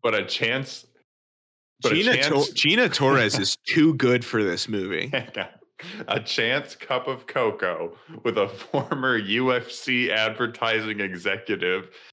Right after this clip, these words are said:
Speaker 1: turned small town real estate agent, Tom Green, gives Mort <laughs> an unexpected second chance at life and love.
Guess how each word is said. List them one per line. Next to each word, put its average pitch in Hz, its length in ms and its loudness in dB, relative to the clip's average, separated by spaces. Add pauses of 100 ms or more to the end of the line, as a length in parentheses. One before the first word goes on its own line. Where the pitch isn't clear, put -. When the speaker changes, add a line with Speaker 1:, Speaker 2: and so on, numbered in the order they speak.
(180)
Speaker 1:
turned 110 340 -2
small 107 560 -2
town 110 540 -2
real 123 260 0
estate 92 500 -2
agent, 85 600 -6 (160)
Tom 120 600 -2
Green, 95 720 -2 (420)
gives 110 440 -2 (360)
Mort 139 380 0 (200)
<laughs> - 180 -20
an - 260 -6
unexpected 107 880 -4
second 123 640 -4 (320)
chance 104 520 -4
at 90 220 -4
life 95 400 -2
and 92 180 -6
love. 82 400 -4